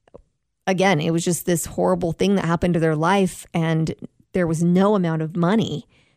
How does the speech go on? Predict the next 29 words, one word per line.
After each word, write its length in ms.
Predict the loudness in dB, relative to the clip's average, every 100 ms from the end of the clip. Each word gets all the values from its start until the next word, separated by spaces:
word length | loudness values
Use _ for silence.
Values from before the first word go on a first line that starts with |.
| -6
that 160 | -6 -2
could 160 | -4
save 360 | 0 0 0 0
them 280 | -2 -2 -4
from 240 | -2 0 0
that 180 | -2
pain. 460 | -4 -6 -6 -6 -10 _ _ _ _ _ _ _ -4
And 180 | 0 2
so 520 | 2 2 4 4 2 -2 -8 -8 -12 -18 -20
<sighs> 640 | -20 _ _ _ _ _ -2
I 120 | 0
guess 260 | 2 0
I've 180 | 0 -2
just 260 | 0 -2 -2
concluded 840 | -4 -4 -2 0 2 2 0 -2 -8 _ _ _ -12
that 760 | -4 0 2 2 0 -4 -16 -16 _ _ _ _ _ _ _ -4
in 160 | 0 2
my 160 | 4
life, 300 | 4 2 2
I 100 | 0
don't 220 | 2 2
want 160 | 2 2
to 40 |
be 280 | 2 0 0
naive 640 | 0 0 0 0 0 -2 -4 -6
about 600 | -2 0 0 0 -4 -14 -18 -20 _ _ _ _ _ _ _ _ _ -4
making 480 | 0 2 2 2 4
money 400 | 6 6 6 4
or, 280 | 2 -2